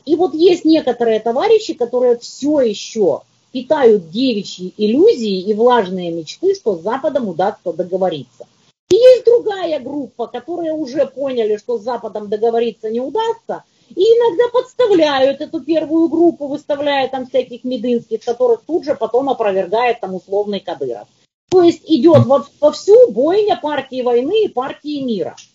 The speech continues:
И эта бойня ещё совершенно не закончена. Запад ещё надеется как-то вот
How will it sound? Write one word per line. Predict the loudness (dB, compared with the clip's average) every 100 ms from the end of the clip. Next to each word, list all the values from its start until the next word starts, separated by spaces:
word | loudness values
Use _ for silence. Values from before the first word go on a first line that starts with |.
| _ _ _
И | -2
эта | -2 -2
бойня | 0 2 4 2
ещё | 0 -2 -6
совершенно | -4 -4 -4 -4 -2 -2
не | -2 -2
закончена. | -4 -4 0 0 -2 -6 -4
Запад | -4 -6 -6 -8
ещё | -6 -4
надеется | -4 -4 -2 -2 -2 -6
как-то | -2 -4 -4 -4
вот | -4